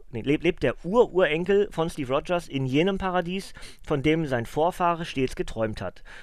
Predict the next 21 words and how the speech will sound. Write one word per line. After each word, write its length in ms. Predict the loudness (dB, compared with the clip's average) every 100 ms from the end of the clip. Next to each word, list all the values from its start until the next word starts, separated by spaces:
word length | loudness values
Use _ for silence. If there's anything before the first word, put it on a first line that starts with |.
| -2
Doch 200 | 0 0
der 140 | 0 -2
Schein 320 | 2 0 0
trügt. 380 | -4 -6 -6 -8
Etwas 240 | -4 -4
Böses 340 | 2 2 2 0
spielt 240 | -4 -6
sich 100 | -6
hinter 140 | -4
den 100 | -2
Kulissen 380 | 0 0 0 -4
ab, 220 | -8 -8 -12 -14 -14 -4
das 200 | -2 -2
sowohl 400 | -2 2 4 4
die 100 | 4
Nation 640 | 0 0 0 2 4 2
als 300 | 0 0 0
auch 100 | -6
seinen 240 | -2 0 0
Sohn 240 | 0 0
vergiftet. 600 | 2 0 0 -2 -4 -8